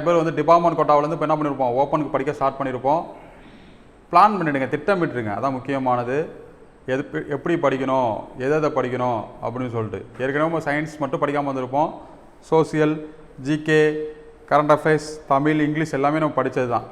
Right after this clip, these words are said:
கூடுதலா நம்ம என்ன பண்ணி படிக்க போறோம் அப்படின்னா, சயின்ஸ் படிக்க போறோம். சயின்ஸும் அப்படிங்கிறது ரொம்ப கஷ்டம்லாம் கிடையாது. அதுலேயும் செலக்டட் டாப்பிக்கை படிச்சுட்டு போய் நம்ம என்ன பண்ணலாம், கேட்குற கேள்வி கே-, அடிச்சிடலாம். ஓகே தானே? So, சயின்ஸ் அப்படிங்கிறது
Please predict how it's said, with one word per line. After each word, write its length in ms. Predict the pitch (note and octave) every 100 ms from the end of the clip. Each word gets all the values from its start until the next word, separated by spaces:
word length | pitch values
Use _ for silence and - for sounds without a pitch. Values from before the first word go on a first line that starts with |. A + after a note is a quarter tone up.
| - -
கூடுதலா 280 | D#3+ D#3+
நம்ம 160 | F3 D3+
என்ன 100 | D#3 D3+
பண்ணி 140 | D3 C#3
படிக்க 200 | C#3 C#3
போறோம் 200 | C3+ C3
அப்படின்னா, 200 | B2 D3+ D#3
சயின்ஸ் 280 | C#3+ D#3 C#3
படிக்க 180 | C3 B2+ A#2+
போறோம். 180 | D#3 A3 -
சயின்ஸும் 440 | C#3 E3 E3+ E3+
அப்படிங்கிறது 380 | C#3 C#3 C#3+ D3+
ரொம்ப 160 | C#3+ C#3
கஷ்டம்லாம் 420 | B2 - C#3 C#3+
கிடையாது. 320 | B2+ A#2+ A#2+ E3 - - - - - - - A2
அதுலேயும் 260 | C#3 F3
செலக்டட் 320 | D3+ C#3 D3+ C#3+
டாப்பிக்கை 300 | C#3+ D3 D3
படிச்சுட்டு 260 | C3+ C#3 C3+
போய் 100 | C#3
நம்ம 140 | C3
என்ன 100 | C3+ B2+
பண்ணலாம், 280 | A#2 G2+ F2 - - - - - - - - - -
கேட்குற 260 | D3+ D#3 D3 C3+
கேள்வி 200 | C3+ D#3 D3
கே-, 180 | C3 A#2
அடிச்சிடலாம். 440 | A2+ C3 G#2 - - - -
ஓகே 160 | A#2 B2+
தானே? 140 | C3 B2+ F#2 - - -
So, 100 | B2 B2+
சயின்ஸ் 280 | C#3 D3+ D3+
அப்படிங்கிறது 320 | C3 B2+ D3+